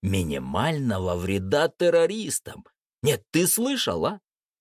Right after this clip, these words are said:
Может быть, он сам пойдёт и подставит свою жирную задницу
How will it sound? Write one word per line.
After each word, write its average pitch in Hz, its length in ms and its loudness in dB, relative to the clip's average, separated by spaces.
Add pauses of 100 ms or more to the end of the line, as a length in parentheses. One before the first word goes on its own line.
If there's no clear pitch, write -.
(200)
Может 117 340 0
быть, 208 280 -2
он 233 160 2
сам 269 340 0
пойдёт 170 440 2
и 190 40 2
подставит 208 540 2
свою 214 180 4
жирную 214 380 4
задницу 214 520 2